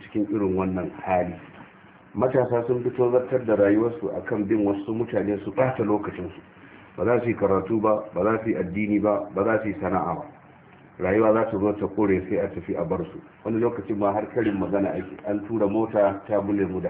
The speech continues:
hayaki. Ya kamata ka yi ƙoƙarin tura taka, in ta tashi sai ka shiga.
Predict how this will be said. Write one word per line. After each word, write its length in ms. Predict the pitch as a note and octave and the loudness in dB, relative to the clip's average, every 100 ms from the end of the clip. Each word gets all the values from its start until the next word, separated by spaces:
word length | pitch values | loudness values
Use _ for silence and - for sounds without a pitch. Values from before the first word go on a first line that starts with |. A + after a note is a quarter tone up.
| - | -4
hayaki. 360 | F#2 E2+ - - - - - - - - - - - - - | -4 -4 -6 -18 -20 -20 -20 -20 -20 -20 -20 -20 -20 -20 -8
Ya 180 | G#2 A#2 | 0 0
kamata 400 | A#2 A2 A2 G#2+ | 2 2 2 0
ka 100 | G2 | 0
yi 140 | G2 G#2+ | 0 2
ƙoƙarin 480 | A2 F#2+ G2 G2 G2 | 0 2 0 0 0
tura 220 | G#2+ F#2+ | 0 0
taka, 300 | F#2+ F#2 - | 0 -2 -2
in 140 | F#2+ | -4
ta 80 | G2 | -2
tashi 280 | G2 G2+ F#2 | 0 0 0
sai 100 | E2+ | -4
ka 120 | F#2 E2+ | -4 -4
shiga. 280 | D#2+ E2 | -4 -4